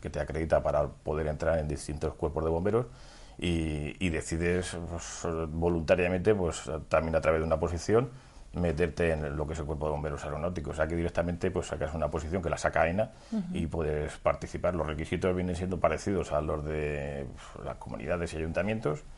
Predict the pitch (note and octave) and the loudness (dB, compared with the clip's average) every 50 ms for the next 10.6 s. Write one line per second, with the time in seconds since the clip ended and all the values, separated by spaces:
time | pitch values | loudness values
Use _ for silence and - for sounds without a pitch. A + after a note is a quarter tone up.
0 | - - - - - - - - D2 F2 E2 D#2+ D#2 D2+ D2+ D2+ D2 C#2 C#2 C#2 | -16 -16 -16 -16 -16 -14 -10 -6 -4 -2 -2 -2 -2 -2 -2 -2 -4 -4 -4 -6
1 | C2+ C2 C2+ C#2+ A1 G1+ G1+ G1+ - - - - G1+ G1+ G1+ G1+ G1+ G1+ G1+ - | -6 -6 -8 -8 -8 -10 -10 -12 -12 -14 -16 -16 -14 -14 -12 -10 -8 -8 -6 -6
2 | - - - A1+ A#1 A#1+ A#1+ C#2 D#2 D2+ - - F2 D2+ D2+ D#2+ D#2+ D#2 - - | -8 -8 -8 -8 -8 -8 -8 -4 -4 -4 -2 0 -2 -2 2 2 2 2 2 2
3 | E2 D#2+ D#2+ - E2 D#2+ D#2+ D#2+ E2 E2 E2 E2 D#2+ E2+ D#2 D#2 - - D2+ D#2 | 0 0 2 2 2 4 4 4 2 2 2 2 2 2 0 0 -2 -4 -2 -2
4 | D#2+ D2+ - D#2 D#2 D#2+ E2+ D#2+ D2 D#2+ D#2 D#2 F2 G2+ B2+ C#3 C#3 B2 - - | -2 -2 -2 -2 0 0 0 0 0 0 0 2 2 2 2 0 -2 -6 -6 -8
5 | - - D2+ D2 C#2+ - - D#2+ D#2 D#2 D#2 D#2 D2 - - C#2 D#2 D2 D2+ D2 | -6 -6 -6 -6 -6 -2 0 2 2 2 2 0 -2 -2 -2 0 2 2 2 2
6 | - - F#2+ F2+ - A2 A2+ A2+ G#2+ F#2+ E2 E2 D#2+ D#2 D#2 D2+ - - - - | 2 0 0 2 2 2 2 4 2 2 2 2 2 2 0 0 -4 -8 -10 -8
7 | - D2 D2+ D#2+ D#2+ D#2 D#2 D#2 D2 - D#2+ D#2 D#2 F2 E2+ E2 D#2 - F2+ E2+ | -6 -2 -2 0 0 0 0 -2 -2 -2 -4 -2 0 0 0 0 -2 -2 -4 -4
8 | F#2+ F2 - F#2+ G2+ G2 - - - - - - - - - - D#2+ D2+ D2+ - | -4 -2 2 2 2 2 0 -6 -16 -18 -20 -20 -20 -12 -6 -4 -2 -2 -2 -4
9 | - D#2+ - - C#2+ - D2+ C#2 C2 C#2 C#2 D2 D2+ D2+ - - - - - - | -6 -2 -2 -2 -2 -2 -4 -6 -6 -6 -6 -6 -6 -6 -8 -10 -12 -10 -6 -4
10 | - D#2+ F2 F#2 D#2+ - C2+ A1 - - C#2 G2+ | -2 0 0 2 2 2 0 0 -2 -6 -8 -8